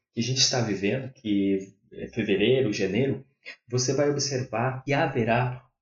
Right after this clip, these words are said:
um planejamento estratégico de payback e far, far away. O que, ou seja, acontecerá uma revolução, principalmente estrondosa, à parte de economia.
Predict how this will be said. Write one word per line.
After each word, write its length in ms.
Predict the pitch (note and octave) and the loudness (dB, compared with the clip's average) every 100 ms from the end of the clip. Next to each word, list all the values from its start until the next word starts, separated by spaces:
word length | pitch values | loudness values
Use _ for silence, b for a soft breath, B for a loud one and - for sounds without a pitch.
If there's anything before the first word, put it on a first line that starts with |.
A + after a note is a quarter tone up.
| - | -4
um 160 | C3 | -4
planejamento 760 | C3 E3+ F3+ F3+ F3 D#3 C3 C#3 | 0 2 2 2 0 -2 -2 -4
estratégico 680 | - B2+ A#2+ A#2+ A#2+ - B2 | -4 -4 -2 0 -2 -4 -4
de 100 | B2 | -4
payback 680 | - C3 B2+ G#2+ A2+ - - _ _ _ | 0 2 4 4 2 -4 -16 _ _ _
e 60 | B2+ | -10
far, 340 | - C#3+ C#3 | -4 -2 0
far 400 | - C3+ B2+ B2+ | -2 2 2 2
away. 400 | G#2+ G#2 G2+ - _ _ - | 0 0 0 -4 _ _ -4
O 160 | B2+ | -4
que, 160 | C3 - | -2 -2
ou 120 | D#3 | -2
seja, 600 | - - G#2 F#2+ - F2 - - | 0 2 2 0 -2 -8 -14 -14
acontecerá 840 | - B2 B2+ B2 A#2 A2+ B2 B2+ - | -4 -2 0 0 0 0 0 -4 -4
uma 160 | B2 | -4
revolução, 1000 | A#2 - E3 F3 E3 - - A#2+ C3 C3+ - | -4 -2 0 0 -2 -2 0 0 -2 -4 -4
principalmente 1200 | D3 F3 - C#3+ C#3 B2 A2+ A#2+ C3+ C3+ G#2+ G#2 _ - | 0 0 0 -2 -2 0 2 0 0 -4 -6 -8 _ -6
estrondosa, 1040 | C3 C3+ - C3 A2 G#2 B2 C3 B2 G2 - | -4 -4 -2 0 0 0 0 2 0 -6 -8
à 80 | B2 | -10
parte 580 | B2+ G#2+ G#2 B2 - | -6 -6 -6 -6 -6
de 300 | G#2 G#2 G#2 - | -4 0 0 0
economia. 600 | A#2 - B2+ C3+ A2 F#2+ | -6 -2 0 2 0 -2